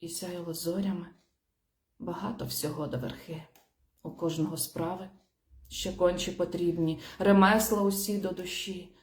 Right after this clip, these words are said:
немов намальовано пензликом срібним. Разом почуття всі людські.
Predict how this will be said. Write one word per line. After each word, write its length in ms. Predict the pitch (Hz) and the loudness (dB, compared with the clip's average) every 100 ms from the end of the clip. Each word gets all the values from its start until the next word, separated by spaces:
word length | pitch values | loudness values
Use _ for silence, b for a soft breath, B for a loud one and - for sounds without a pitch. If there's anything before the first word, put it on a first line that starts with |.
| b - | b -2
немов 720 | 196 190 190 190 208 208 196 | 0 2 2 2 2 0 2
намальовано 800 | 190 190 180 180 240 190 160 156 - - - | 2 2 0 0 0 0 0 -2 -4 -6 -2
пензликом 680 | 180 165 160 156 - 165 160 | -2 0 -2 -4 -4 -4 -4
срібним. 640 | - 190 165 151 151 147 - - - - | -4 -2 -2 0 -2 -4 -10 -20 -20 -12
Разом 440 | 180 180 175 170 160 | -6 -4 -2 -4 -4
почуття 520 | 165 - 175 - 165 | -6 -8 -8 -6 -6
всі 240 | - - 160 | -6 -6 -6
людські. 520 | 160 - - 160 | -6 -8 -8 -10